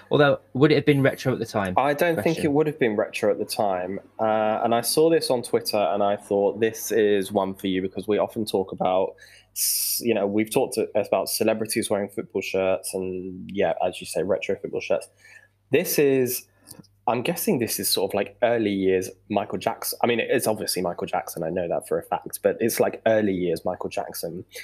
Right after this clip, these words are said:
Speaker 2: And he's wearing, uh, uh, I'm, I, I, I just saw this and screen grabbed it. I have no idea what the context is, but he's wearing a Nice shirt.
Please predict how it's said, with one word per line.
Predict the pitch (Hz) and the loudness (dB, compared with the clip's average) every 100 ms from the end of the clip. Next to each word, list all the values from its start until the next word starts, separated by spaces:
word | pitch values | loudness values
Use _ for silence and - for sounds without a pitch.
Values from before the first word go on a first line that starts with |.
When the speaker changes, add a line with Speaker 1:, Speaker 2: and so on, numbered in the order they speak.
| - - - _ - | -18 -20 -20 _ 0
Speaker 2:
And | 135 | 4
he's | 156 160 | 4 4
wearing, | 160 170 160 160 151 147 - _ _ _ _ | 4 4 4 4 2 -2 -6 _ _ _ _
uh, | 123 117 113 113 - _ _ - | 2 4 4 0 -6 _ _ 0
uh, | 135 123 - - _ 127 | 2 2 -2 -12 _ -2
I'm, | 143 120 | 0 -2
I, | - - 156 139 - - | -4 0 0 -2 -4 -4
I, | 104 98 101 101 | -4 -6 -8 -4
I | 113 | -2
just | 117 - | -4 -2
saw | 107 98 | 0 0
this | 90 - | -2 -8
and | 90 | -6
screen | - 110 104 | 0 2 2
grabbed | 90 - | 0 -2
it. | - | -2
I | 107 | -2
have | 104 | 0
no | 113 123 95 | 2 2 2
idea | 92 95 92 | 0 2 2
what | 92 101 - | 2 0 0
the | |
context | - 104 98 82 - | 0 -2 -2 -6 -6
is, | 95 - | -8 -6
but | - | -6
he's | - | 0
wearing | 123 139 127 | 0 2 2
a | |
Nice | 110 117 127 127 - | 4 4 4 0 -2
shirt. | - - - 85 - | -4 -4 -2 -4 -6